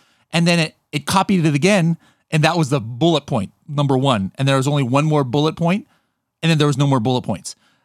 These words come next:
In the title, uh, let me see if I could show it to you guys here. In the title, it called it "thirty-two inch black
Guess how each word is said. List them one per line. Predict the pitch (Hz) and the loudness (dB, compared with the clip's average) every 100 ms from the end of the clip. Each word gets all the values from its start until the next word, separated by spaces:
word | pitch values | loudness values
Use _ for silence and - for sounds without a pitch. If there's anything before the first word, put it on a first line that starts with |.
| _ _ _ | _ _ _
In | 175 165 | 0 2
the | 147 | 0
title, | - 165 196 208 117 151 - _ _ - | -4 0 2 2 0 -4 -8 _ _ -2
uh, | 131 | 0
let | 143 | 2
me | 151 | 0
see | 127 | -2
if | 135 | -2
I | 117 | -2
could | 117 | -4
show | - 147 | 0 0
it | 127 | 0
to | - | -2
you | 110 | -2
guys | 104 101 | -2 -2
here. | 113 | -4
In | 107 135 | -4 -2
the | 135 | -2
title, | - - 214 175 123 143 - _ _ | -2 -2 0 0 -2 -6 -14 _ _
it | - - | -2 0
called | - 190 156 | 0 2 2
it | 127 - _ _ _ _ _ | -2 -4 _ _ _ _ _
"thirty-two | _ 175 208 233 - 220 196 | _ -2 0 0 0 0 2
inch | 196 208 - - - _ _ | 0 0 -4 -8 -16 _ _
black | 139 135 175 - | -2 0 0 -4